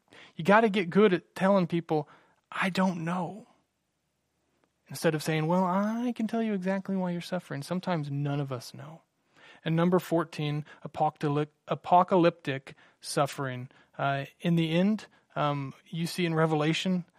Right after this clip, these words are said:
there's gonna be a lot of suffering. And the tribulation, as Jesus comes back, as things come to a close, um, it's gonna be a time of suffering for some.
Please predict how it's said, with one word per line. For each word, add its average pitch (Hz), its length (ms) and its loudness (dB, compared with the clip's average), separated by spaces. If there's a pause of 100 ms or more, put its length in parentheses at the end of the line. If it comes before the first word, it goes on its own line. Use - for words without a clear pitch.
there's 147 160 -4
gonna 160 160 2
be 156 80 -2
a 147 80 2
lot 135 180 4
of 131 80 -6
suffering. 127 420 -10
And 127 100 -10
the 131 40 -10
tribulation, 156 680 0
as 135 120 -4
Jesus 160 320 -2
comes 165 260 0
back, 143 340 0
as 139 120 -8
things 151 280 -6
come 151 220 -4
to 151 120 -2
a 151 40 0
close, 139 500 -4 (320)
um, 131 300 -10
it's 156 160 -8
gonna 147 180 -2
be 135 300 -4 (340)
a 147 60 -6
time 135 600 -4
of 147 120 -8
suffering 135 640 -6 (160)
for - 160 -12
some. 143 380 -6